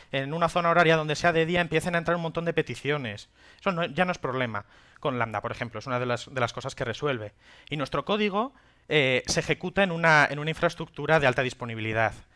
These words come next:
Amazon entiende la alta disponibilidad, o sea, Amazon se organiza en regiones y dentro de las regiones hay zonas de disponibilidad.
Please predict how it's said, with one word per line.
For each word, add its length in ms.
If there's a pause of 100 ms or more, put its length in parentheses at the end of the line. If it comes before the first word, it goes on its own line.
(300)
Amazon 320
entiende 320
la 60
alta 160
disponibilidad, 840
o 20
sea, 120
Amazon 260
se 80
organiza 320
en 60
regiones 540 (480)
y 60
dentro 220
de 80
las 100
regiones 380
hay 60
zonas 260
de 60
disponibilidad. 640